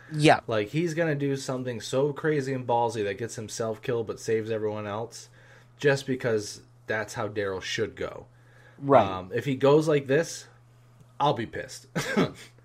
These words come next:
Speaker 1: No, I think it's gonna be, it's gonna be Abraham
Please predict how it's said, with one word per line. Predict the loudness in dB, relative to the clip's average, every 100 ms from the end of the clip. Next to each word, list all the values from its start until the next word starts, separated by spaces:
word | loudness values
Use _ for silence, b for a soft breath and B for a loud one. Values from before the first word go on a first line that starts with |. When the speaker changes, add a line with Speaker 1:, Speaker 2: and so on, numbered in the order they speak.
| 6
Speaker 1:
No, | 8 8
I | 8 6
think | 6 2 4
it's | 2 2
gonna | 4 8 8 6
be, | 4 2 2 0 B B B 4
it's | 4 6
gonna | 8 10 10
be | 6 2 6
Abraham | 8 8 8 6 6 4 6 4